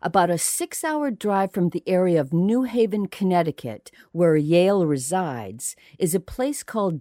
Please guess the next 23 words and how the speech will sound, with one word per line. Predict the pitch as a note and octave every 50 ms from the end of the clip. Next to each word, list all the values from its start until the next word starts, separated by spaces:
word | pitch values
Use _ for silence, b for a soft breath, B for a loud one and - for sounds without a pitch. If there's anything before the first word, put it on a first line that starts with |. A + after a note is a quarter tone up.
| - _
Deer | - G#3 A3+ A#3+ C4 B3+ - -
Island | F#3+ F#3 F3+ F3 D#3+ D3 C3 B2+ B2 A#2+ - -
in | E3 D3+ - - -
Alexandria, | G3+ G#3+ A#3 A#3+ A#3 G3 F3+ D#3+ F3+ F3+ F3 E3+ E3 D#3 D#3 D3+ D3+ D3 C#3+
New | D3+ D3+ D#3
York, | D#3+ D3+ B2+ A2+ D#2 - _ - - - b b b b b
right | D#3+ E3 G3 A3+ A3+ -
below | _ G3+ G3 F#3 F#3 F3+ F#3+ F#3
the | E3+ E3+
Canadian | - - - F3+ E3 D3+ D#3 D#3 D#3 D#3 D3+ D3+ D3+ D3 D3 C#3
border. | C3 D3 C#3 C3+ C3 A#2 A2+ G2 F2+ - _ _ _ _ _ _ _ _ _ _ _ _ _ _ _ -
The | F3
property | E3 - - - A3+ A#3 A#3+ A#3+ - C4 A#3+ A#3 A#3+ A#3
within | G#3 G3+ G3 - G3 F3 E3+
the | D#3 C#3+
Saint | - - - G3 G3+ A3 - -
Lawrence | - G3 F#3 F#3+ G3 G3+ F#3+ - -
River | F3+ F3+ E3 C#3+ B2+ C3 B2
is | - - D3+ C#3 E3
entirely | D#3 D3+ D3 - - - G3+ G#3 A#3 A#3+ B3 B3+ B3+ B3+ - -
owned | F3+ G3 G3+ G3+ F#3+
and | G3+ G3+ - -
operated | G3 F#3+ G3 - - E3+ D#3+ D3+ D3 C#3+ D3 C#3 C3+ -